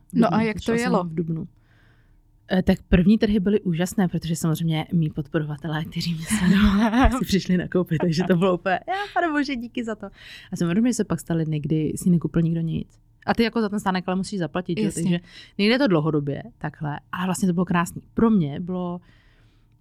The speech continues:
Speaker 2: hele, nádherná zkušenost to byla v tom, že jsem zjistila, jak ty stánkaři, který tam jsou fakt jako,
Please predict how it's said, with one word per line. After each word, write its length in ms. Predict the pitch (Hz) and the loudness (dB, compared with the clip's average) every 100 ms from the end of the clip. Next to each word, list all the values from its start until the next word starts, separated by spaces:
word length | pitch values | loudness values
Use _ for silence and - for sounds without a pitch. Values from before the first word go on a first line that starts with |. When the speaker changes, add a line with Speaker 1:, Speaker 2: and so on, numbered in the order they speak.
| _ - | _ -6
Speaker 2:
hele, 200 | 190 196 | -2 0
nádherná 360 | 190 202 202 | 2 2 0
zkušenost 420 | 202 208 196 202 - | -2 -2 -2 -4 -4
to 100 | 190 | -4
byla 180 | 202 | -4
v 60 | 214 | -4
tom, 240 | 196 196 196 | -4 -2 -2
že 380 | 196 190 190 196 | -2 -2 -2 -4
jsem 280 | - 214 | -2 0
zjistila, 640 | 208 196 - 196 196 196 190 | 0 -2 -2 -2 0 -2 -2
jak 160 | 208 196 | -2 -2
ty 100 | 208 | -2
stánkaři, 760 | - 190 196 240 185 151 339 - | 2 2 2 0 0 0 -2 -6
který 280 | - 196 | 0 2
tam 200 | 185 196 | 4 2
jsou 120 | 190 190 | 2 -2
fakt 200 | 202 196 | -2 -2
jako, 560 | 190 208 202 202 196 | -2 -2 -2 -2 -4